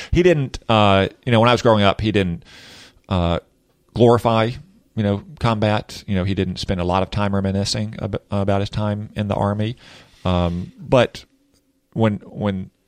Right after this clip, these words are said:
timing was appropriate, he would, you know, bring up lessons or memories from it. Like I said, you know, being in the wood line when it's rainy, uh, and you can smell the foliage and helicopters coming over, I'm sure that would bring back a memory of Vietnam. Or, you know, when we're getting ready to go out,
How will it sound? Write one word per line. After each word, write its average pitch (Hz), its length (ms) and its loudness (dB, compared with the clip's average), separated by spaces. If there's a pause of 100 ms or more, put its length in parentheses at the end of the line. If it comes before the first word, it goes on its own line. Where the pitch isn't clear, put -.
(280)
timing 110 380 0
was 87 200 -2
appropriate, 90 720 -4
he 95 160 -8
would, 82 260 -6 (240)
you - 80 -10
know, 87 80 -6
bring 90 240 -2
up 80 160 -8
lessons 87 480 -6
or 85 260 -2 (420)
memories 87 340 -2
from 85 180 -4
it. - 40 -6
Like 117 140 0
I - 20 -10
said, 92 200 0
you 92 60 -2
know, 90 80 2
being 101 260 2
in 95 80 0
the 92 80 0
wood 92 200 2
line 87 420 0
when 90 140 -2
it's 82 200 -6
rainy, 90 460 -2 (400)
uh, 87 460 0
and 90 200 -4
you 82 60 -4
can 85 100 -8
smell 90 440 0 (160)
the - 200 -10
foliage 87 600 0
and 85 80 -4
helicopters 85 540 -4
coming 85 260 -4
over, 85 340 -2
I'm 82 220 -10 (100)
sure 90 200 -4
that 85 180 -4
would 90 160 -2
bring 82 200 -4
back 82 240 -6
a 85 40 -10
memory 80 300 -6
of 73 60 -10
Vietnam. 80 520 -6
Or, 82 80 -6
you 82 100 -6
know, 82 140 -4
when 87 140 -4
we're 90 80 -2
getting 87 260 -4
ready 90 160 0
to 85 60 -4
go 87 160 0
out, 85 180 -4